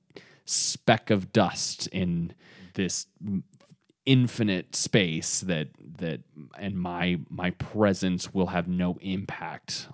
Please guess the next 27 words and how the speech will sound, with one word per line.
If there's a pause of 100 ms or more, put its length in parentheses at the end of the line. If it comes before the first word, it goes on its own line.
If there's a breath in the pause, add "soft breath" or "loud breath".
on
the
world.
And,
and
so (120)
ob-, (160)
like,
the,
the
response
to
that (520)
is
to (460 soft breath)
showcase
how
you (100)
stand
out,
how
you
are
different,
how
you (340 loud breath)
are